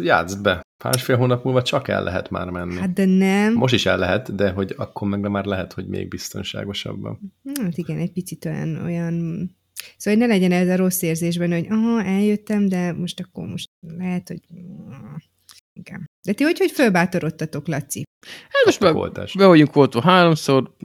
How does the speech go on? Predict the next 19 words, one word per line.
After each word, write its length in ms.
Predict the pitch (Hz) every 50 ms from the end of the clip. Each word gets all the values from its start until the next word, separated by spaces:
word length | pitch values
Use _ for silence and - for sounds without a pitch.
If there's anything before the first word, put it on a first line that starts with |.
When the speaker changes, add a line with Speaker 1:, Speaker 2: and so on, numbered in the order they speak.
| -
Speaker 3:
aztán 480 | - 135 - - - 104 107 107 - - - - - - -
adjunk 340 | - - 107 107 - 110 110
neki. 300 | - 104 104 - - 104 - _ _ - 202
Speaker 2:
Hogy 80 | 196
nektek 320 | 190 196 202 196 214 202 -
ez 160 | 196 185 185
volt 240 | 185 190 208 202 -
itt 160 | 208 - -
a 60 | 202
gátló, 640 | 196 208 202 196 202 - 214 214 202 202 202 214 208 - _ - 208 214
ö, 320 | - 190 190 196 196 196 202 196
tényező, 460 | 202 214 214 220 220 214 180 151 147
hogy 120 | 156 165 165
nem 180 | 175 175 180
volt 140 | 175 185 190
meg 140 | 196 202 180
a 60 | 170
harmadik 460 | 170 170 165 165 170 175 175 185 185
oltásotok? 640 | 190 190 190 - 190 185 185 - 196 185 - -